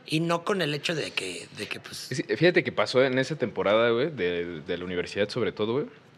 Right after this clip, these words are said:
Speaker 2: Lo que pasó fue que, que este, estamos, estamos hablando de que el dos mil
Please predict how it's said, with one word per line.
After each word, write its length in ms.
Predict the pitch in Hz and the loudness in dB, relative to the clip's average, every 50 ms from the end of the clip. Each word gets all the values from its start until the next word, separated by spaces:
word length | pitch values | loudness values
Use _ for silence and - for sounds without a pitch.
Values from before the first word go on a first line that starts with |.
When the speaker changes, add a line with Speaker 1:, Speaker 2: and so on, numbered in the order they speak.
| - - | -20 -10
Speaker 2:
Lo 140 | - 95 104 | -6 -4 -2
que 120 | - - 98 | -2 -2 0
pasó 440 | - 107 104 - 131 127 131 135 | 2 0 2 4 4 4 4 4
fue 200 | 131 - 135 131 | 2 2 -2 -2
que, 480 | 127 - 139 139 139 139 139 135 127 - - - - - - - - - - - - - | 2 4 6 6 8 8 6 6 4 0 -6 -16 -20 -20 -20 -20 -20 -20 -20 -20 -20 -10
que 100 | - 123 | -6 -6
este, 180 | 113 113 - - | -6 -6 -8 -12
estamos, 300 | 101 - 110 110 113 110 98 87 | -8 -6 -6 -6 -6 -6 -8 -8
estamos 320 | - 92 - - 117 117 117 | -8 -10 -10 -8 -10 -8 -6
hablando 320 | 107 92 98 104 113 110 | -6 -4 -4 -2 -2 -4
de 120 | 101 90 80 | -4 -6 -8
que 260 | - - 104 101 98 | -6 -4 -2 -2 -2
el 100 | 92 90 | -2 -4
dos 160 | 87 82 - | -8 -8 -6
mil 1120 | 101 98 101 104 104 107 107 107 107 104 98 92 90 85 82 80 78 76 69 71 69 - | -6 -4 -2 -2 -2 -2 -2 -2 -2 -2 -2 -4 -4 -6 -8 -8 -10 -10 -12 -12 -14 -14